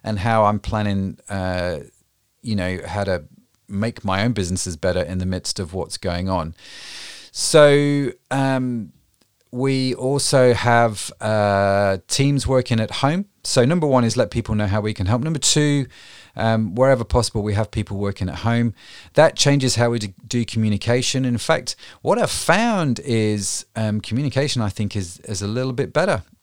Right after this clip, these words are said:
uh, when people work at home because we're much more intentional and we're much more deliberate about it.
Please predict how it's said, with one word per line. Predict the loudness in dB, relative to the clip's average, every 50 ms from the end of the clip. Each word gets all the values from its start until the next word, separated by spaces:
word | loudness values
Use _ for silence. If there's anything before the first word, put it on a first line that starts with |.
| _ -4
uh, | -4 -2 -2
when | -2 -2 -2
people | -2 -2 -4 -4 -4 -2
work | -2 -2 -2 -4
at | -6 -6
home | -6 -6
because | -6 -6 -8 -8 -4 -2
we're | -2 0
much | 0 -2 -2 -2
more | -2 -2 0
intentional | 0 0 0 -2 0 -2 -2 -4 -4 -6 -6
and | -8 -6 -4 -4
we're | -2 -2
much | -4 -4 -6 -6 -6 -6
more | -4 -4 -4 -6 -10 -12
deliberate | -10 -8 -4 -4 -4 -4 -2 -4 -6 -6 -6 -10
about | -12 -6 0 2 4 4 4 4
it. | 2 -2 -4